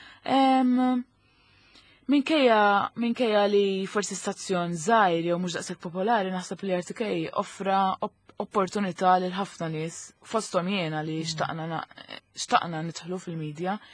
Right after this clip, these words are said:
Speaker 1: minkejja forsi b'mod volontarju, ma kontx qed nitħallas ta' dak il-programm u kien jieħu ħafna xogħol,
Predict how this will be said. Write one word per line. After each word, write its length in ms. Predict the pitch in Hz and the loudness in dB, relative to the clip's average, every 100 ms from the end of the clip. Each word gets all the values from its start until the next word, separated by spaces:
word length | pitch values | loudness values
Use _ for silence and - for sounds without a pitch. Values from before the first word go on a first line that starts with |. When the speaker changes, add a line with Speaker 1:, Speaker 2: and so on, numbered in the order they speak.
| - - - | -20 -16 -2
Speaker 1:
minkejja 380 | 269 294 226 | 0 4 4
forsi 580 | 196 180 175 - 170 165 | 4 2 -2 -2 -2 -2
b'mod 300 | 160 170 165 | -4 -4 -2
volontarju, 720 | 165 165 165 160 156 156 175 | 0 2 0 -2 0 0 0
ma 120 | 202 180 | 0 0
kontx 280 | 208 190 | -2 -4
qed 80 | 170 | -6
nitħallas 540 | 160 175 160 196 214 - | -6 -4 -2 0 -2 -4
ta' 80 | |
dak 180 | 175 165 | -8 -8
il-programm 540 | 170 - 170 165 180 202 | -10 -6 -6 -4 -4 -4
u 40 | |
kien 140 | - | -6
jieħu 160 | 170 160 | -10 -8
ħafna 320 | 185 226 190 | -6 -6 -6
xogħol, 340 | 160 160 175 | -8 -4 -4